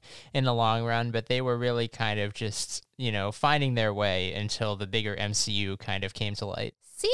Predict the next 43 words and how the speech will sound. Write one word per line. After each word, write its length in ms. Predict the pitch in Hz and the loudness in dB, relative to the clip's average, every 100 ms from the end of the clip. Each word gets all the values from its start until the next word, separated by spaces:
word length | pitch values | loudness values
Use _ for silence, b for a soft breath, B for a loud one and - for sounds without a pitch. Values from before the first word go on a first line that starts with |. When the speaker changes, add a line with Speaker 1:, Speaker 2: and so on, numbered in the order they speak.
| 523 | 2
Speaker 2:
I 240 | 277 302 453 | 2 2 2
actually 480 | 392 339 - 320 285 | 0 0 -2 0 0
really 540 | 214 226 220 214 - _ _ | 0 0 0 -2 -4 _ _
enjoyed 680 | 254 254 240 190 196 202 220 - | 0 0 -2 0 4 4 4 4
Iron 400 | 175 175 180 185 | 4 4 -2 -6
Man 220 | 170 170 | -6 -8
three. 280 | - 180 147 | -8 -4 0
I 180 | - 196 | 2 0
think 480 | - 269 415 - - _ _ | -2 -4 -4 -8 -20 _ _
more 180 | 233 330 | 2 4
than 120 | 381 | 4
Iron 340 | 233 226 220 208 | 2 2 0 0
Man 240 | 185 175 | -2 -2
two. 560 | - - 196 170 170 208 _ _ | -6 -4 -2 0 -2 -6 _ _
So 140 | - | -4
here's 220 | 277 302 254 | 0 0 0
the 80 | |
thing. 260 | 214 - - _ - | -4 -4 -4 _ 0
I 200 | 233 254 | 4 4
am 300 | 302 311 311 - | 4 2 0 0
in 560 | 208 208 208 208 214 214 - - | 2 2 2 0 -4 -6 -16 -8
to 120 | 247 | -2
this 360 | 226 226 - - - | 2 2 0 -6 -10
for 640 | - 185 180 175 170 - - - | -6 0 2 2 2 -2 -6 -4
the 160 | 185 | -2
character 540 | - 190 170 175 - 220 | -2 -2 0 -2 -4 -4
moments. 640 | 226 247 285 320 - - - - | -4 -4 -4 -2 -4 -4 -10 -2
And 180 | 220 | 2
then, 220 | 208 208 - | 4 4 4
as 300 | 202 196 196 | 4 4 0
you 240 | 202 196 - | -4 -6 -8
have 240 | - 214 - | -4 -4 -2
seen, 280 | 202 185 | -4 0
I 120 | - 190 | 0 0
just 200 | 190 - | -2 -2
kind 240 | 202 185 | -2 -2
of 120 | 165 | -4
tune 240 | - 214 202 | -4 -2 0
out 200 | 180 - | 0 0
during 260 | 185 180 | -2 0
the 100 | 190 | -2
action 480 | - 170 180 - 196 | 2 2 0 -8 -10
scenes. 580 | - 226 226 240 - | -10 -10 -8 -8 -10